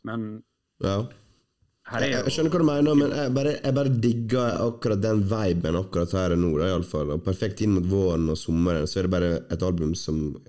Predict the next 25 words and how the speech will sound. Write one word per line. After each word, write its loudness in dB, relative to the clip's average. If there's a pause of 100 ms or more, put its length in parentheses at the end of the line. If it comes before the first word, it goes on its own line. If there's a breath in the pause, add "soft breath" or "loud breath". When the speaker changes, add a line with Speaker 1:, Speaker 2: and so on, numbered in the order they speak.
Speaker 2:
har -2
bare 0
gått -2
på -2
repeat -2
og 0
nesten -4
i 0
loop, 0 (1040 soft breath)
eh, -4
for -6
meg, -2
da. -4 (920)
Med 0
Speaker 1:
For -4
meg -2
koker -4
liksom -4
bare -2
ned -6
til -12
at, -16
eh, -10
det -14
finnes -8